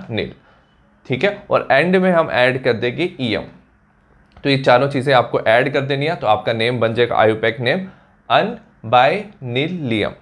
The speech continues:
Okay, so this is the one twenty name। अब इसकी सिंबल की बात करेंगे, सिंबल में भी हमारा जो पहला वर्ड होगा वो कैपिटल होगा, तो हमारा वन क्या है, वन is U, तो U कैपिटल में लिखेंगे। सेकंड क्या है हमारा, B, ठीक है, तो B लिखेंगे और एंड में लिखेंगे ज़ीरो क्या होता है हमारा N,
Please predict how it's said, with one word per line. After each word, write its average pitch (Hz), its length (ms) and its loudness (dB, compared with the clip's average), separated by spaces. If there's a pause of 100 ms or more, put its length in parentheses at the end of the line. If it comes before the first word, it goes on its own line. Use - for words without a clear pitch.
(460)
Okay, 131 220 -2
so 156 100 -2
this 147 220 -2
is 151 140 0
the 156 100 4
one 123 220 2
twenty 123 340 0
name। 139 180 0 (260)
अब 123 140 2
इसकी 131 220 -2
सिंबल 139 340 2
की 160 100 -2
बात 143 300 4
करेंगे, 151 240 0
सिंबल 185 360 0
में 196 120 -2
भी 190 80 0
हमारा 160 220 0
जो 165 120 -2
पहला 151 260 4
वर्ड 151 240 2
होगा 135 180 2
वो 131 120 2
कैपिटल 135 360 0
होगा, 143 280 4 (380)
तो 151 80 -4
हमारा 147 260 4
वन 143 300 2
क्या 165 180 4
है, 151 180 2 (380)
वन 151 260 0 (140)
is 139 240 -4 (140)
U, 113 120 0 (280)
तो 131 60 0 (100)
U 131 140 -2
कैपिटल 127 300 2
में 147 120 0
लिखेंगे। 147 440 2 (280)
सेकंड 156 360 -2
क्या 160 180 4
है 156 60 2
हमारा, 151 400 4 (400)
B, 104 140 -2 (380)
ठीक - 160 -8
है, 104 120 -2
तो 120 120 -4
B 120 240 4
लिखेंगे 151 540 -2
और 120 140 -4 (180)
एंड 131 160 -2
में 147 120 -2
लिखेंगे 135 380 0
ज़ीरो 131 320 2
क्या 139 140 2
होता 127 180 0
है 143 60 -2
हमारा 120 300 0
N, 196 180 0